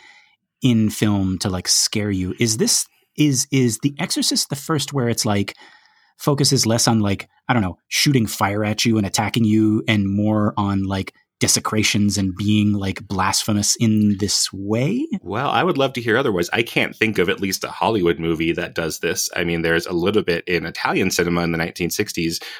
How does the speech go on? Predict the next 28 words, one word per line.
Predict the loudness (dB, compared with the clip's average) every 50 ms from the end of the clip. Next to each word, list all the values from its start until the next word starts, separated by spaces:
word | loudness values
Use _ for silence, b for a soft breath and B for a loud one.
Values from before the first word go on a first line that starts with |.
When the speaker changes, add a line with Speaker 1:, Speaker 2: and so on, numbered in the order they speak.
| B _
Speaker 2:
maybe | 0 2 2 2 2 2 2
not | 4 4 4 2 0 -2 -2
desecration | -2 -2 -2 -2 -4 -6 -4 -2 0 0 2 2 0 0 -2 -2 -2
in, | 0 2 2
like, | 4 2 2 0
Fellini | -2 0 0 2 2 2 0 0
films, | 0 -2 -2 0 0 -2 -2 -2 -2
but | -4 -2 -2
certainly | -2 0 0 0 -2 -2 0 0 2 2 2
a | 0 -4
playful | -6 -10 -6 -2 -2 -2 0 0 -2 -2 -2
attitude | -2 -4 -4 -4 -4 -2 0 0 0 -2 -2
towards | -2 -2 0 0 0 -2 -4 -6 B B B B B B B B _ -4
crucifixes | -2 0 0 0 0 -2 -2 -2 0 0 -2 -2 -2 -2
and | -4 -4
statues | -2 0 0 0 0 0 0 0 0
of | -2 -2
saints, | 0 0 0 0 0 -2 -4 -6
but | -6 -4
not, | -4 -2 0 0 0 0 -2 -4 _ _
not | -2 0 0 0 0 -2 -4
quite | -4 -2 -2 -2 -2 -4
like | -6 -8 -10 -12 -12 _
this. | -10 -8 -6 -4 -4 -2 -2
Like, | -4 -4 -4
the | -4 -2 -2
opening | -2 -2 0 0 0 2 2 2
of | 0 0 0 0 0 -2